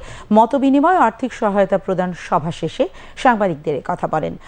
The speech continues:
বৈষম্য বিরোধী ছাত্র আন্দোলনের শহীদ চোদ্দটি পরিবারের মাঝে দুই লাখ টাকা করে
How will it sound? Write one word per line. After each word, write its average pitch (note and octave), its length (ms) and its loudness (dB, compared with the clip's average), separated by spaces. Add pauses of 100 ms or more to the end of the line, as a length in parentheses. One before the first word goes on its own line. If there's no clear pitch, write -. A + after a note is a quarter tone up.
(320)
বৈষম্য F4 360 4
বিরোধী D#4+ 360 2
ছাত্র C4+ 300 2
আন্দোলনের B3+ 540 2
শহীদ A#3 440 -2
চোদ্দটি A#3+ 460 -2
পরিবারের F3 520 0
মাঝে F3 340 -2
দুই F#3 260 -2
লাখ G#3+ 340 0
টাকা E3 220 -4
করে G3 280 0